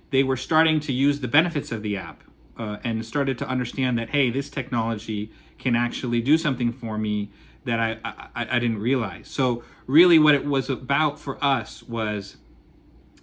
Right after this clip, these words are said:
we knew that once they experienced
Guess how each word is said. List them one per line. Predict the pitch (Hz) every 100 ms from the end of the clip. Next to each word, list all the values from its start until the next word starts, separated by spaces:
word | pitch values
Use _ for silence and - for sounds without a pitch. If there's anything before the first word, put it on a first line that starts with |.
| - -
we | 127 151 190
knew | 170 160
that | 127 123 123
once | 139 160 156
they | 147
experienced | 131 117 - - 160 170 165 165 175 -